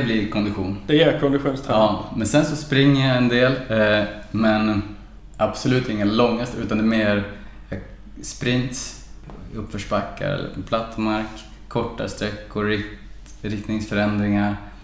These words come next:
Speaker 1: men, eh, inte
Speaker 2: Lite intervallstuket där, alltså lite.
Speaker 1: Ja, lite mer sprint och fokusering på att liksom förbättra mitt löpsteg. Eh, men jag sticker inte ut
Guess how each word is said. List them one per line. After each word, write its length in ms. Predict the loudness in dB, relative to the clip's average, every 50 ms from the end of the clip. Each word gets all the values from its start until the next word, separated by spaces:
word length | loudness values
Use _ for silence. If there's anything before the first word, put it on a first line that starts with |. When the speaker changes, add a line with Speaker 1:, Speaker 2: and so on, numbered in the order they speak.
| -18 -12 -4
Speaker 1:
men, 460 | -2 2 4 4 4 4 4 4 2 0
eh, 260 | -2 -4 -4 -2 -2
inte 540 | 0 0 0 -2 -2 -4 -2 0 0 0 -2 -4 -6 -12 -14 -16 -16 -16 -16 -18 -18 -10 -8
Speaker 2:
Lite 160 | 0 2 2
intervallstuket 920 | 4 4 2 2 2 2 2 2 0 -4 -4 -4 -4 -4 -6 -6 -8 -6
där, 160 | -6 -4 -4 -2
alltså 240 | -4 -4 -6 -8 -8
lite. 260 | -8 -8 -8 -8 -8 -8 -10 -12 -14 -16 -16 -4 2
Speaker 1:
Ja, 360 | 4 6 6 8 6 4 2 -2 -2 -2
lite 200 | -2 -2 2 2
mer 360 | 2 4 4 4 4 2 0
sprint 520 | -4 -6 -2 0 2 4 4 4 2 0
och 60 | -4
fokusering 580 | -6 -8 -8 -8 0 2 4 6 6 4 4 2
på 80 | 2 2
att 220 | 2 2 0 -2
liksom 200 | -4 -4 -4 -4
förbättra 480 | -2 -2 0 0 0 0 0 -2 0 0
mitt 200 | 0 0 0 0
löpsteg. 720 | 2 2 2 2 0 -2 -8 -8 -6 -4 -2 -2 -2 -2 -2 -4 -8 -8 -12 -10 -4
Eh, 540 | -2 0 2 2 2 2 0 0 -2 -2 -2 -4 -6 -8 -6 -2
men 300 | 0 2 4 4 4 4 4
jag 160 | 2 0 -2 -6
sticker 300 | -6 -6 -4 -2 0 0
inte 180 | 0 0 2
ut 320 | 0 0 0 -2 -4 -8